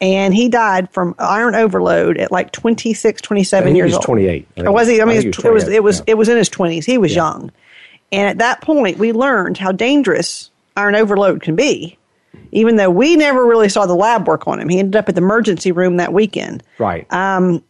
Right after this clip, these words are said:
Speaker 1: but if he would have checked it months earlier, when we started trying to get him to check it, he could have completely prevented the problem.
Speaker 2: Quite possibly could have prevented it.
Speaker 1: And the, the medical treatment is taking blood out.
Speaker 2: Yes.
Speaker 1: Bloodletting. I mean, and the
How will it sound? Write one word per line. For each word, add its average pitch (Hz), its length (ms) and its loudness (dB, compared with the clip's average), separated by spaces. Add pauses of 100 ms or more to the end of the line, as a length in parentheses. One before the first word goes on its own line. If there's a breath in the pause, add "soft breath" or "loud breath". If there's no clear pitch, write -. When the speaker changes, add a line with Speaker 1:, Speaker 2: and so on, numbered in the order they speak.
Speaker 1:
but 170 600 -2 (280)
if 180 120 -2
he 302 160 0
would 370 160 2
have - 100 0
checked 202 380 -2
it 190 120 -2
months 220 380 0
earlier, 196 640 -2
when 180 160 -2
we 196 80 2
started 190 400 0
trying 370 480 0
to 170 80 2
get 165 140 -2
him 170 100 0
to 165 60 -2
check 202 240 -2
it, 247 80 2
he 277 80 2
could 277 80 2
have 247 80 -2
completely 226 460 0
prevented 175 360 0
the 170 80 -4
problem. - 400 -2 (120)
Speaker 2:
Quite 135 300 -2
possibly 135 480 -2
could 120 200 -2
have 120 100 -8
prevented 98 380 -2
it. - 80 -8 (280 loud breath)
Speaker 1:
And 220 220 0
the, 214 80 0
the 214 180 -4
medical 285 340 -2
treatment 233 440 -4
is 226 220 -6
taking 208 400 -4
blood 220 240 2
out. - 240 -6 (360)
Speaker 2:
Yes. 113 300 -2
Speaker 1:
Bloodletting. 240 600 -2 (360)
I 165 100 -4
mean, 190 420 0
and 196 180 -2
the 185 100 -4